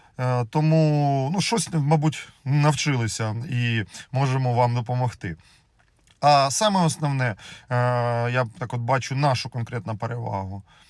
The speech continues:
А ми не просто заробляємо на цьому. Ну, само собою, ми бу-, і повинні заробляти, е, інакше бізнесу не буде. Але,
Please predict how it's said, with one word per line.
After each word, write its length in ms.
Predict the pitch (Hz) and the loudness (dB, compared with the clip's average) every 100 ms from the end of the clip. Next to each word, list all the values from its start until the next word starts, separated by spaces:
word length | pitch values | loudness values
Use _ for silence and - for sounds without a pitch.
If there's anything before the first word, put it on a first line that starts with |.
| - _ | -20 _
А 80 | 131 | 0
ми 160 | 160 190 | 2 4
не 140 | 180 | 2
просто 320 | 165 196 - | 2 0 0
заробляємо 600 | 143 147 135 135 117 110 113 | 0 0 2 4 4 2 -2
на 120 | 113 | -4
цьому. 360 | - 113 113 139 | -6 -6 -4 -4
Ну, 80 | |
само 220 | 165 247 240 | 0 2 2
собою, 260 | 208 175 | 4 4
ми 100 | 151 | 4
бу-, 100 | 151 | 4
і 100 | 156 | 0
повинні 380 | 123 147 135 135 | 0 0 0 0
заробляти, 580 | 127 143 180 180 - 98 - - 120 | -2 0 2 0 0 -8 -12 -14 -6
е, 200 | 117 120 | -4 0
інакше 460 | 139 127 139 127 | 0 -2 -2 -2
бізнесу 440 | 123 127 123 113 127 | -2 -2 -2 -2 -2
не 100 | 123 | -4
буде. 320 | 117 104 110 | -4 -4 -4
Але, 300 | 143 147 120 | 0 2 0